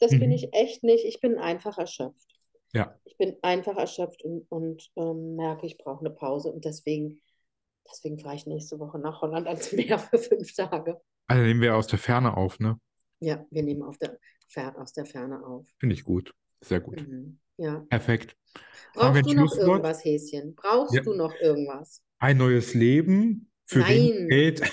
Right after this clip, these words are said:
Speaker 2: <laughs>
Speaker 1: <laughs> Nein. Du hast
Speaker 2: Oh.
Speaker 1: doch schon, guck mal, was für eine Verschwendung es wäre, ein neues Leben.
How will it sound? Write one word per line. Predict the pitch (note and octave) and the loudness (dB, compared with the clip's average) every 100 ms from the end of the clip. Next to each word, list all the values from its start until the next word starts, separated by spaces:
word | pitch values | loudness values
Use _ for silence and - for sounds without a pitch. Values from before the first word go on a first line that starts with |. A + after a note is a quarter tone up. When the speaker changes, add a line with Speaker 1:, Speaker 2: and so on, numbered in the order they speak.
| - | 2
Speaker 2:
<laughs> | G#3 - - D#4+ | 2 4 2 6
Speaker 1:
<laughs> | A3+ D#4+ - D#4+ - E4 B3 C#4+ A#3+ - A#3 - - | 4 4 0 0 0 2 2 4 2 4 0 0 -2
Nein. | D#3 E3 A#3 C4+ A3+ F3+ - - E3+ - - - | -2 0 2 2 0 -2 -8 -4 -4 -4 -6 4
Du | B3 | 4
hast | B3+ | 4
Speaker 2:
Oh. | A#3+ | 2
Speaker 1:
doch | |
schon, | B3+ A#3 - - | 2 -2 -4 -6
guck | B3+ | -4
mal, | C#4 | -2
was | C4+ C4 | -4 -4
für | |
eine | C4+ C4 | -4 -4
Verschwendung | C4+ - - C#4 D4 D#4+ D4+ D4 | -6 -10 -8 -6 -4 -4 -2 -2
es | D4 | -4
wäre, | C4 C4+ C4+ B3 | -4 -2 -2 -2
ein | B3 | 0
neues | A#3+ B3 A#3+ | 2 0 -2
Leben. | G#3 A3 C4 C#4 G#3 F3+ | -2 0 0 0 0 -2